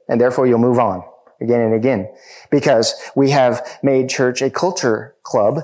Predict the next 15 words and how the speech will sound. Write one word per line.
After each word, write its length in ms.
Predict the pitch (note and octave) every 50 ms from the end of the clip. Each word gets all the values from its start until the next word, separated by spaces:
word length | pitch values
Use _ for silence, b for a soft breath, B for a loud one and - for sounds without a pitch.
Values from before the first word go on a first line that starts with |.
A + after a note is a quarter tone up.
| - - _ -
a 80 | C3
little 380 | A#2+ B2 B2+ B2 A#2 G#2+ b b b b b b b _ _ _
club 320 | - - E3+ D3+ D#3 D#3
of 100 | D3+ B2+
our 120 | C#3+ C#3+ C3+
own 180 | C#3 D3+ E3+
affinities, 560 | E3 D#3 - D3 B2+ B2+ B2 C3 C3 C3+ B2+
of 140 | C3 A#2 A#2+
our 160 | B2+ B2 B2
own 180 | B2+ C3+ D3+ D#3
passions, 380 | - C3 B2+ B2 - - C3 A#2+
of 80 | A#2
our 100 | A#2+ A2+
own 160 | A#2+ C3+ D3+
desires, 560 | D3+ C#3+ B2+ C3 A#2 A2 - - A2 - -